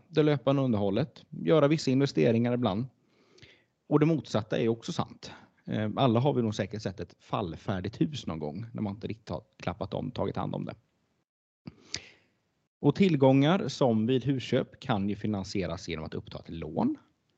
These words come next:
Man får då en skuld. Och det är ju lite det vi skulle tala om här idag. Eh, och då specifikt dataskuld. Och då tänker den uppmärksamma lyssnaren redan här att det finns en term,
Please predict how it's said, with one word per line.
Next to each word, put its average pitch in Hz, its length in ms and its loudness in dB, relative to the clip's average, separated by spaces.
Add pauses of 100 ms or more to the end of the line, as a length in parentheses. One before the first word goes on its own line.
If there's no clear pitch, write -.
(440)
Man 123 160 2
får 98 180 -2
då - 160 -10
en 113 100 -14
skuld. - 580 -2 (1500)
Och 143 500 4
det 156 120 2
är 151 40 8
ju 143 80 6
lite 151 220 2
det 160 160 6
vi 113 100 4
skulle 113 200 0
tala 127 300 4
om 120 100 4
här 90 120 0
idag. 85 240 -6 (440)
Eh, 85 320 -2
och 113 180 -6
då 98 120 -2
specifikt - 560 -6
dataskuld. - 1000 0 (500)
Och - 240 -4
då 175 100 8
tänker 160 260 4
den 139 80 6
uppmärksamma 113 440 4
lyssnaren 110 380 2
redan 95 260 2
här 98 160 0
att 87 140 -4
det - 80 -4
finns 196 360 2
en 104 100 2
term, 85 400 -6